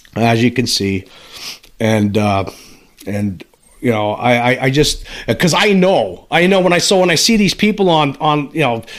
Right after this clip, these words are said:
everybody, even p-, pro U F O people makes me sick sometimes. You know, I see they, they don't know, they don't know yet.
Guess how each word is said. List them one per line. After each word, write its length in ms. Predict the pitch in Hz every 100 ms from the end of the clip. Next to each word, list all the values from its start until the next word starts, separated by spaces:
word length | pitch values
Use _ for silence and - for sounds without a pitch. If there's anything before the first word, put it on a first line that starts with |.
| - - -
everybody, 500 | 302 392 311 127 120
even 380 | 196 359 381 -
p-, 140 | - -
pro 320 | - 233 262
U 240 | 247 208 190
F 180 | 175 165
O 140 | 185
people 400 | - 117 - 104
makes 340 | 98 135 -
me 120 | 127 107
sick 320 | - 110 -
sometimes. 720 | - 95 - 82 80 73 - - -
You 80 | 208
know, 80 | 208
I 80 | 196
see 240 | - 240
they, 160 | 175 190
they 160 | 190
don't 260 | 202 220 202
know, 160 | 196 147
they 220 | 196 302
don't 240 | 339 320
know 240 | 311 339 262
yet. 260 | 104 71